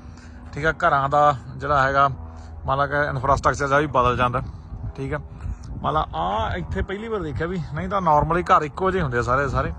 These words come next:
ਇਹ ਮੰਨ ਲਾ ਇੱਥੇ ਹੁਣ ਸਟਰਕਚਰ ਅੱਡ ਅੱਡ ਜਿਹਾ ਹੈਗਾ, ਠੀਕ ਆ। ਤੇ ਨੰਬਰ ਪਲੇਟਾਂ ਤੇ ਆ ਜਾਂਦਾ, ਕਿਉਂਕਿ ਬੀ ਸੀ ਸਭ ਤੋਂ ਸੋਹਣਾ, ਤਾਂ ਕਰਕੇ ਉਹਨੂੰ ਲਿਖਿਆ ਬਿਊਟੀਫੁਲ ਬ੍ਰਿਟਿਸ਼ ਕੋਲੰਬੀਆ, ਹੈ ਨਾ,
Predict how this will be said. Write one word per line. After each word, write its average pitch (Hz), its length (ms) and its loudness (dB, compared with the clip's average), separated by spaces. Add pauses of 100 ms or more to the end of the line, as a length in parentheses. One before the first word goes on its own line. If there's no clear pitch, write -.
(540)
ਇਹ - 60 -8
ਮੰਨ 143 200 -2
ਲਾ 151 100 4
ਇੱਥੇ 151 240 -4
ਹੁਣ 156 100 -2
ਸਟਰਕਚਰ 147 420 -2
ਅੱਡ 131 160 -4
ਅੱਡ 131 100 -4
ਜਿਹਾ 127 140 -6
ਹੈਗਾ, 113 220 -8 (540)
ਠੀਕ 135 200 -2
ਆ। 151 80 -4 (680)
ਤੇ 127 260 -2 (400)
ਨੰਬਰ 135 280 0
ਪਲੇਟਾਂ 135 360 2
ਤੇ 135 100 0
ਆ 127 120 6
ਜਾਂਦਾ, 127 220 2 (840)
ਕਿਉਂਕਿ 151 240 -2
ਬੀ 135 220 -2
ਸੀ 135 160 -4
ਸਭ 143 160 0
ਤੋਂ 147 120 -2
ਸੋਹਣਾ, 151 600 -2
ਤਾਂ 131 140 0
ਕਰਕੇ 127 120 -6
ਉਹਨੂੰ 143 160 -4
ਲਿਖਿਆ 127 220 0
ਬਿਊਟੀਫੁਲ 131 540 -4
ਬ੍ਰਿਟਿਸ਼ 120 360 -6
ਕੋਲੰਬੀਆ, 123 480 -6
ਹੈ 110 100 -6
ਨਾ, - 100 -10